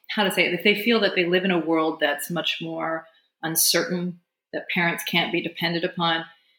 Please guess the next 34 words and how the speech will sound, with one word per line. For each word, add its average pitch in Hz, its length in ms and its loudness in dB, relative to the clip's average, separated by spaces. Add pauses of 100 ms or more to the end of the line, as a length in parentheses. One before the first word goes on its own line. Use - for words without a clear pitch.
(100)
that 185 280 4
s-, - 360 -2 (100)
desire 185 600 4
for 180 220 -2
safety 170 760 0
and 165 220 -6
looking 170 540 -2 (720)
for 175 380 6
an 175 120 4
outside 175 680 2
force 170 440 2
that's 170 260 0
going 170 360 0
to 170 160 -2
give 190 280 4
you 180 220 4
safety 160 800 0
is 185 120 4
a 170 140 4
very 170 440 4
compelling 160 580 -4
idea. - 520 -4 (920)
If - 380 2
children 190 340 6
grow 175 140 6
up 170 140 4
in 165 80 2
a 165 80 0
more 160 280 -2
stable 190 580 2
environment 156 720 -2
and 165 140 -2
they 160 300 -2
recognize 165 840 0